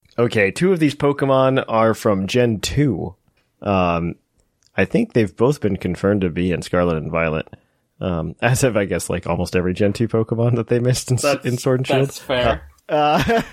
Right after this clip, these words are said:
Speaker 1: <laughs> um,
Speaker 2: <laughs>
Speaker 1: another, another one we just talked about, actually, uh, from Gen four. Um, another one is from Gen five, and it's a,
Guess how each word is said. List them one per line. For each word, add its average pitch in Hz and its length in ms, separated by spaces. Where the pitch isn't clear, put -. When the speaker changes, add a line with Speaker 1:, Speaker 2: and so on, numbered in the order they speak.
Speaker 1:
<laughs> - 300
um, 117 380
Speaker 2:
<laughs> - 0
Speaker 1:
another, 175 520
another 180 280
one 170 140
we 147 100
just 147 280
talked 143 280
about, 95 280
actually, 95 640
uh, 98 160
from 101 220
Gen 95 240
four. 95 420
Um, 92 420
another 127 400
one 127 180
is 117 220
from 104 320
Gen 110 340
five, 104 520
and 87 160
it's 87 180
a, 85 120